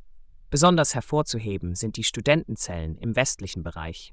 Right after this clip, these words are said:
und die kunstvolle Gestaltung des marmorgekleideten Eingangs mit Mukanas-Kapitellen.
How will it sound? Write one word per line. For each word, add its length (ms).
und 140
die 80
kunstvolle 560
Gestaltung 580
des 180
marmorgekleideten 960
Eingangs 600
mit 120
Mukanas-Kapitellen. 1160